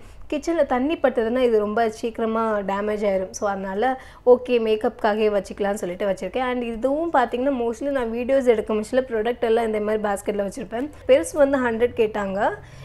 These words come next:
இது சிக்ஸ்டீன் நினைக்கிறேன், சின்னது வந்து ஃபோர்டீன் நினைக்கிறேன். So, இது சிக்ஸ்டி ருப்பீஸ் கொடுத்து வாங்கினேன். அதுக்கப்புறம் என்னன்னு பாத்தீங்கன்னா, என்னோட கியூட் லிட்டில் ஒன்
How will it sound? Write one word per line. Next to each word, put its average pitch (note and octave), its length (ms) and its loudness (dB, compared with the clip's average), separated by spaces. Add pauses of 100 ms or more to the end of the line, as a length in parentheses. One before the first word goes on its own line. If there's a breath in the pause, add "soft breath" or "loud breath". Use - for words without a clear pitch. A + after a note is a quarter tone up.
(140 loud breath)
இது B3+ 320 -4
சிக்ஸ்டீன் D4 440 -6
நினைக்கிறேன், A3+ 600 -2 (100)
சின்னது B3+ 300 0
வந்து A3 380 -6
ஃபோர்டீன் A3 460 -2
நினைக்கிறேன். F#3+ 540 -10
So, - 180 -12
இது G#3 280 -6
சிக்ஸ்டி - 240 -8
ருப்பீஸ் B3 400 -2
கொடுத்து G#3 280 -2
வாங்கினேன். F#3+ 460 -4 (400 loud breath)
அதுக்கப்புறம் C#4 840 -2
என்னன்னு G#3+ 400 0
பாத்தீங்கன்னா, A3+ 380 -6
என்னோட C4 220 0 (280)
கியூட் F4+ 260 0
லிட்டில் C4 520 0
ஒன் A#3 480 -4